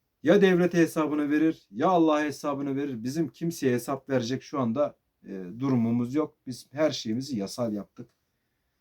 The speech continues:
Allah hepinizden razı olsun dostlar. E, bu videoyu paylaşacağım. Eğer bu kanal, e, YouTube kanalında sıkıntı yaşayanlar, "Abi şurada ne yapmam gerekiyor?" diyenler olursa hiç sıkılmadan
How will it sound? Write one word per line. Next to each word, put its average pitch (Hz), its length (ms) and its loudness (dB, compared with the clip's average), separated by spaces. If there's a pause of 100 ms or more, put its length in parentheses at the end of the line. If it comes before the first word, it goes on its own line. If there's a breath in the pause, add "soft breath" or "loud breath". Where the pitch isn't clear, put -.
(280)
Allah 147 260 2
hepinizden 139 480 -2
razı 120 260 0
olsun 120 260 -6
dostlar. 123 400 -8 (720)
E, 117 360 -4
bu 151 100 0
videoyu 156 560 2 (280)
paylaşacağım. 135 720 -2 (1000)
Eğer 127 360 4
bu 143 140 -6
kanal, 143 480 -2
e, 110 100 0
YouTube 123 340 -4
kanalında 135 460 -2
sıkıntı 131 520 -10
yaşayanlar, 131 680 0
"Abi 127 280 0
şurada 131 340 -6
ne 127 80 -2
yapmam 117 420 -2 (180)
gerekiyor?" 107 500 -4
diyenler 117 380 0
olursa 127 340 -4
hiç 120 140 -8
sıkılmadan 110 800 -4